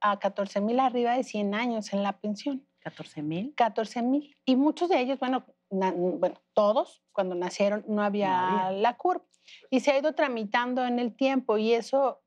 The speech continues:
Speaker 1: la curp es la llave que nos permite
Speaker 2: Mm.
Speaker 1: verificar la identidad de las personas.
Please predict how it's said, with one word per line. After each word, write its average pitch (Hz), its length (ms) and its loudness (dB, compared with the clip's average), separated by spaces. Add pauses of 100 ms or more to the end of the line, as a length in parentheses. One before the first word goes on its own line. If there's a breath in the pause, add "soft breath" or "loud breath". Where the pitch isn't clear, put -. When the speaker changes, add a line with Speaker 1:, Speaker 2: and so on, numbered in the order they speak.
(140)
Speaker 1:
la 220 240 0
curp 294 300 -2
es - 320 -6
la 226 140 2
llave 233 340 2
que 262 100 -6
nos 196 180 -4
permite 202 640 -2 (140)
Speaker 2:
Mm. 170 80 -8 (200 loud breath)
Speaker 1:
verificar 208 520 0
la 226 100 -2
identidad 202 500 -2
de 196 60 -2
las 202 200 -4
personas. - 680 -8